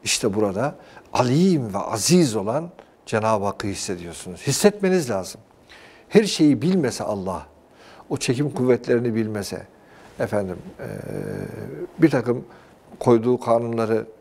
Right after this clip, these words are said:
bilmese bu kadar dakik, e, nizamlı bir şey ortaya koyabilir mi? Koyamaz. Onun için o her şeyi bildiği için ve her şeye de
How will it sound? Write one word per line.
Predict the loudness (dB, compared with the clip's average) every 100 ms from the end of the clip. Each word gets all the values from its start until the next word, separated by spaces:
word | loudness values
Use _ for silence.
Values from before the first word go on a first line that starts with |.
| 2
bilmese | 2 2 -2 -4 -10 -12 -20 -20 -14 -4
bu | 0
kadar | 2 2 0 -4 -14 _ _ -8 -2
dakik, | 0 0 -6 -6 -16 _ -20 -16 -10
e, | -8 -6 -6 -6
nizamlı | -4 2 2 0 -6 -6
bir | -6
şey | -4 -2
ortaya | -4 -2 -2
koyabilir | 0 -2 -2 -2 -2
mi? | -2 -6 -8 -14 4
Koyamaz. | 4 4 -2 -12 -18 -14
Onun | -4 -4
için | -2 -4 -6 -16 -6
o | -2 2
her | 4 4
şeyi | 2 4 4 2
bildiği | -2 -4 -4 -2
için | -4 -4 -6 -10 -20 -20 -16 -4
ve | -2
her | 0 0
şeye | 0 2 2
de | 2 -4